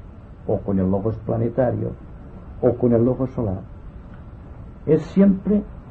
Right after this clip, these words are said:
la reunión de los aspectos materiales del tiempo, de los aspectos espirituales del espacio.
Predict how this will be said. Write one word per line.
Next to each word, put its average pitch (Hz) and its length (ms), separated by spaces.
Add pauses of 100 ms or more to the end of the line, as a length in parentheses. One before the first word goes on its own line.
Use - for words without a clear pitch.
(1500)
la 160 200
reunión 151 840
de 180 100
los 180 220
aspectos 180 600
materiales 160 720
del 127 180
tiempo, 180 520 (1200)
de - 80
los 104 160
aspectos 113 500
espirituales 110 600
del 117 120
espacio. - 440